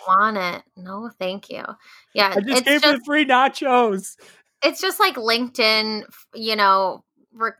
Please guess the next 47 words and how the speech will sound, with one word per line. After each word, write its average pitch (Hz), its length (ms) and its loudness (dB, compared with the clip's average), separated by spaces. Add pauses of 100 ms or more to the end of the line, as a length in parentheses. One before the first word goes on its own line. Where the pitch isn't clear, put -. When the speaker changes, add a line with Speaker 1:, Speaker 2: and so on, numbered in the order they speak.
Speaker 1:
like, 208 320 -4
follow 196 460 2
requests 185 640 -4
in 180 180 -8
real 170 240 -14
life. 165 120 -4
Speaker 2:
Yeah, 101 240 -2 (260)
I 135 60 -2
don't, 135 280 2
I 123 60 -2
don't 120 220 0
need 110 180 -2
that. 95 200 -2
Yeah, 117 140 4
I 113 40 4
don't 143 200 4
need 123 180 0
the 110 100 0
LinkedIn 113 420 0
in 101 80 -2
real 101 240 0
life. 95 400 -2
LinkedIn 123 600 2
on - 20 -14
Speaker 1:
Yeah. 110 260 2
Speaker 2:
the 107 80 0
internet 104 280 2
is 95 100 -4
bad 95 220 2
enough 95 220 0
for - 120 -4
me. 90 220 -4 (300)
Speaker 1:
<laughs> 277 120 0 (440)
Yeah, 202 300 -2
I'm 220 100 -8
just 226 220 -14
like, 202 280 -4
I 214 120 0
don't, 240 260 0 (380)
you 269 200 -6
know, 240 200 4
and 226 120 -2
I've 262 260 2
posted 220 400 -4
several 190 320 0
times, 160 460 -4
like, 196 220 0